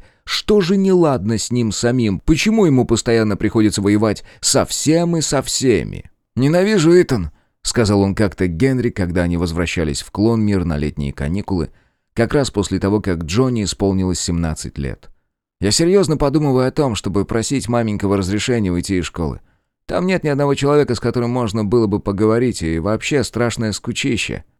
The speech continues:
«Жаль, что ты не занялся греблей», сказал Генри. «Мне было так интересно, и к тому же в нашем клубе очень славные ребята.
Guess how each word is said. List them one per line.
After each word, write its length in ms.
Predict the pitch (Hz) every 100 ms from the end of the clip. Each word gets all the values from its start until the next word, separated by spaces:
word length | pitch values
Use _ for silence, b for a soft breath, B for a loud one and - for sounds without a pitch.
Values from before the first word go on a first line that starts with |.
| -
«Жаль, 340 | 101 131 131
что 200 | 123 113
ты 100 | 113
не 100 | 110
занялся 440 | 104 104 101 92 95
греблей», 440 | 107 101 90 76 _ _
сказал 400 | - 110 92 90
Генри. 420 | 87 87 71 65 - _ _ -
«Мне 220 | 101 110
было 180 | 110 110
так 200 | 104 107
интересно, 560 | 98 104 110 95 87
и 20 | 90
к 80 |
тому 260 | - 95 110
же 100 | 92
в 40 |
нашем 320 | 101 98 98 90
клубе 280 | 107 92 b b b
очень 280 | 95 120 110
славные 440 | 113 107 107 98
ребята. 420 | 101 95 82 73